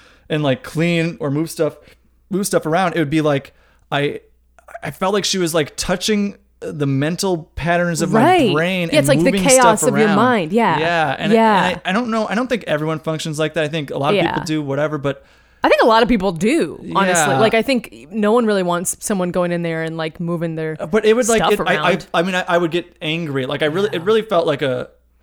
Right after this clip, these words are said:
Speaker 1: a little bit extreme of a reaction, like, how I would feel.
Speaker 2: Sure.
Speaker 1: And I'm sure other people can relate, but
Speaker 2: Yeah. This
Speaker 1: um,
Speaker 2: person, yeah.
Speaker 1: but so I, you know, I say, "Lock your door,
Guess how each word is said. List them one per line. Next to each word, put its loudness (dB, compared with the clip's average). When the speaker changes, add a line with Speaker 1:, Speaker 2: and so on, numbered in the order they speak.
Speaker 1:
a -6
little 0
bit -2
extreme -4
of -2
a -6
reaction, -4
like, -6
how 0
I 2
would -4
feel. -2
Speaker 2:
Sure. -4
Speaker 1:
And -2
I'm 0
sure -4
other -2
people -4
can -8
relate, -4
but -4
Speaker 2:
Yeah. -6
This 2
Speaker 1:
um, 2
Speaker 2:
person, -2
yeah. -2
Speaker 1:
but -4
so -2
I, -4
you -6
know, 0
I 0
say, 0
"Lock -2
your -2
door, -2